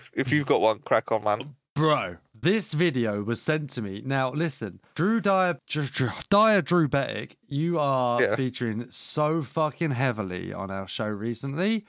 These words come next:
Speaker 2: However,
Speaker 1: But you deserve it.
Speaker 2: Absolutely. He sent me this video from Freshspawns, sneaking into the most secure daisy clan base. They got onto a server.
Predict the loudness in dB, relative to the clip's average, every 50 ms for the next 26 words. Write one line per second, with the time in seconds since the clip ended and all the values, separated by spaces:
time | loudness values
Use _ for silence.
0 | _ 0 2 2 2 2 0 -2 0 2 2 4 4 6 4 4 2 0 -2 -6
1 | -6 -6 -4 -2 -2 0 0 2 4 4 4 4 2 0 0 0 0 0 0 -2
2 | -2 -2 0 0 -2 -4 -4 -6 -8 -10 -8 -4 0 0 2 2 2 0 0 0
3 | -2 -2 -2 0 0 0 2 2 2 4 2 2 0 _ _ -4 -2 0 0 0
4 | 0 2 2 2 2 0 -2 0 -2 -2 -2 -4 -6 -6 -8 -8 -8 -8 -8 -6
5 | -2 0 2 2 2 2 0 0 0 2 2 0 0 -2 -4 -2 -2 -2 -2 0
6 | 0 0 0 -2 -4 -8 -8 -6 -4 -4 -6 -6 -10 -10 -4 -2 0 2 2 2
7 | 2 0 0 0 2 2 4 4 4 4 4 4 4 4 2 2 0 -2 0 2
8 | 2 4 4 2 2 0 0 -2 -2 -4 -6 -6 -6 -4 -4 -4 -6 -8 _ _
9 | _ _ _ _ _ _ _ _ _ _ _ -4 0 2 4 4 6 6 6 6
10 | 6 4 2 4 4 4 4 4 4 2 4 4 4 4 2 2 0 0 2 2
11 | 2 0 -2